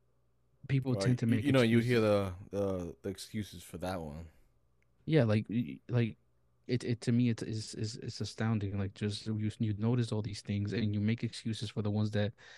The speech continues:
Speaker 1: kind of fit your lifestyle and everything else. It's like, yeah, you're bringing it to the, to, to the masses. Great, great, bring it, bring it. But what's the next step? You're, you're not ready to make that move. You're not ready to go, you know,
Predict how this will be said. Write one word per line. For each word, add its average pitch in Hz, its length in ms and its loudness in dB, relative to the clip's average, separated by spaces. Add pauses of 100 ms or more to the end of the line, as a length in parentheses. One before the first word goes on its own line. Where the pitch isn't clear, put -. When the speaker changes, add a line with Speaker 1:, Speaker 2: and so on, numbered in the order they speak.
(180)
Speaker 1:
kind 117 220 4
of 98 60 0
fit - 260 0
your 113 220 -2
lifestyle 101 640 0
and 110 220 2
everything 107 440 -2
else. 107 300 0
It's 101 140 -4
like, 104 140 -2
yeah, 120 140 2
you're 113 140 0
bringing 123 260 4
it 107 100 2
to 117 100 -2
the, 107 200 -2 (540)
to, 113 140 4 (120)
to - 80 2
the 107 80 2
masses. 113 500 2
Great, 123 440 6
great, 117 440 4
bring 123 240 8
it, 110 100 6
bring 123 260 4
it. 107 140 0
But 107 100 2
what's 117 360 0
the 117 80 0
next 110 320 2
step? 147 360 2 (120)
You're, 110 160 2 (500)
you're 123 100 4
not 123 180 6
ready 147 300 4
to 123 100 10
make 107 200 6
that 101 180 4
move. 101 220 2
You're 110 100 6
not 117 240 2
ready 151 280 6
to 131 180 6
go, 113 160 0
you 117 120 6
know, 104 260 4